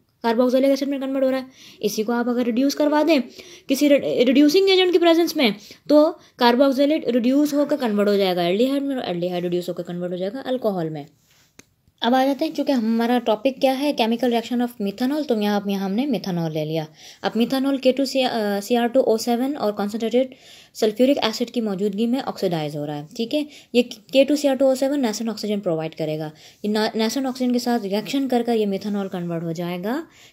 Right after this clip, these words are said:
किस में, methanol में। methanol एक aldehyde है, एक कार्बन वाला, ठीक है, और साथ में वाटर मॉलिक्यूल रिलीज होगा, ठीक है। अच्छा, methanol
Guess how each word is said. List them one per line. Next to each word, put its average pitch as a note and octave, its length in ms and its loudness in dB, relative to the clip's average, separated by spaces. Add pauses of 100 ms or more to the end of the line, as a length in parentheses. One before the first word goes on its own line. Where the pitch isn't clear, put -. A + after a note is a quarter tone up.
किस A#3 200 -2
में, E4 140 -2
methanol G#3 800 -2
में। D3+ 220 -10 (280)
methanol C4+ 520 -2
एक E3+ 180 -4
aldehyde B3+ 560 -2
है, D4+ 180 -2 (300)
एक G3 140 -2
कार्बन D#3 280 -4
वाला, D3 300 -8 (100)
ठीक A#3 180 -4
है, E4 100 -2 (360)
और A3+ 140 0
साथ G3 300 -4
में C4 80 -2
वाटर F#3+ 260 -4
मॉलिक्यूल D#3 360 -6
रिलीज D3 420 -8
होगा, D3 240 -10 (220)
ठीक C4+ 180 -4
है। D4 100 0 (340)
अच्छा, E3+ 320 -4 (120)
methanol C#4 680 2